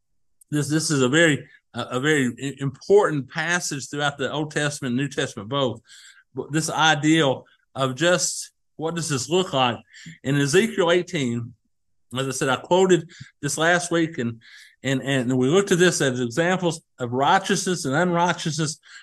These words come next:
that parallel, that parallel this passage. There's even, like I said, a direct quote of verse sixteen.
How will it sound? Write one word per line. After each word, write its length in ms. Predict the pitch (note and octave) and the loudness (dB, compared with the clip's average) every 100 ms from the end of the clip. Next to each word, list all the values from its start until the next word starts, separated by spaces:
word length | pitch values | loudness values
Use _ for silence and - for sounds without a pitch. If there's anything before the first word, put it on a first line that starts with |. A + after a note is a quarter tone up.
| _ | _
that 200 | D3 C3+ | 0 0
parallel, 640 | - G3 F#3+ E3 E3 D#3+ D#3+ C#3+ | 2 4 6 4 4 2 -2 -4
that 180 | C#3 | -6
parallel 480 | - G3+ G#3 E3 C#3 | 0 2 4 6 4
this 160 | C3 B2 | 2 -2
passage. 560 | C#3+ C3 A#2 B2+ - - _ - | -2 -2 -4 -10 -12 -20 _ -12
There's 160 | B2+ C#3 | -2 2
even, 280 | G3 F3+ C3+ | 4 4 2
like 160 | C#3 | -4
I 20 | |
said, 180 | - D3 | -4 -4
a 20 | A#2+ | -4
direct 480 | A#2 C#3 F3 G#3+ | -4 2 2 2
quote 320 | - E3+ D#3 C#3 | -2 -2 0 -2
of 80 | |
verse 260 | B2+ C#3 - | -2 -6 -6
sixteen. 580 | D3+ C3+ - B2+ A2 | -8 -8 -6 -4 -4